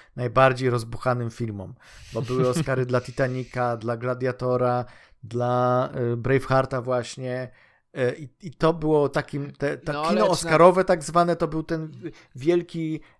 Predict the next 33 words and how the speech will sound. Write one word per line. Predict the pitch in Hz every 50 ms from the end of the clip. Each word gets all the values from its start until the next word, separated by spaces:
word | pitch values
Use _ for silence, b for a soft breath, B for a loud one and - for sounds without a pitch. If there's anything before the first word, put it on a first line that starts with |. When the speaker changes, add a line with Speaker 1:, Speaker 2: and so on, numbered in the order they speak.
| b
Speaker 1:
epos | - 147 147 147 - 160 143 - -
historyczny | - 143 - - 143 127 139 147 143 - 151 143 143 143 135
z, | 120 120 151
y, | - - 131 131 127 127
na-, | 127 131 131 131 139 147 147
mnóstwem | 139 131 135 139 156 160 - - - - 139 135 135 135 135 139 135 139 139
charakteryzacji, | 131 - 135 135 135 131 - - 139 131 123 - 135 139 139 - - - 143 123
scenografii, | 117 - - 131 123 123 120 127 131 131 127 - 131 117
kostiumów | - 123 110 - - - 139 151 160 170 180 175 175 - B B B B B B B B -
i | 156 131
przy | - - 180
okazji | 156 - 151 143 139 139
dobrze | 143 139 131 131 131
zrealizowany | 123 131 127 127 127 120 120 123 120 107 107 101 98 98 95
też. | - 123 123 - - -
I, | 185 151 147 143 147 139 b b b b b b b b -
i | 185
tak | - - - -
naprawdę | 196 156 - 160 156 160 170 180 190 180 175 175 180
ostatnim | - 147 - - - 160 160 - - 170 156
takim | - 156 - - 143
przedstawicielem, | - 143 - - 151 139 131 - 156 147 139 131
który | - - - 139 131 - - _ _ _ _
tak | - 156 139 131 127 127 120 117 - - 127 120
wygrał | 127 147 139 143 131 123 117 117
mocno | 120 123 127 123 - - - 120 117
na | 117 113 113
Oscarach, | 117 113 - - 127 123 123 120 117 - -
był | 123 123 117
ten, | 117 - 127 120 120 117 117 120 131 127
y, | 123 117
Powrót | 117 - 131 120 117 131 127 123
Króla. | - - - 123 113 110 113 127 156 196 220